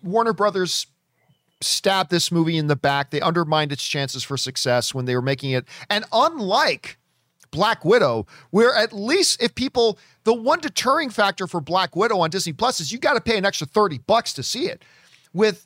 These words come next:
Suicide Squad, you can just stay at home and watch it for free. You can just pop it on for free. And not only does that kill a bunch of people going to see it for the first time, Rob,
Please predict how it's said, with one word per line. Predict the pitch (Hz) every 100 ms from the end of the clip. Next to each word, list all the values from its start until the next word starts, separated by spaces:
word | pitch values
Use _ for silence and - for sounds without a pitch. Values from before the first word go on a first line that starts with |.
| _
Suicide | - 240 415 - 196
Squad, | - 160 156
you | 277
can | 330
just | -
stay | 226
at | 196
home | 220
and | 185
watch | 185
it | 143
for | 139
free. | 151 254 - _ _ _ _ _ _ _ _ _ -
You | 359
can |
just | 190 - -
pop | 220 202
it |
on | 208 202
for | 147
free. | 185 220 - _ _ _ _ _ _ _ _ _ - -
And | 233 233
not | 330 320 -
only | 254 370 269 160 151 165 _ - _ -
does | 226 -
that | 226 220 -
kill | - 285 370 233 151 165 _ _ _ -
a |
bunch | 160 214 247
of | 220
people | 226 220 185
going | 202 214
to | 185
see | - 214
it | -
for | 180
the | 156
first | - 339 -
time, | 190 151 113
Rob, | 104 123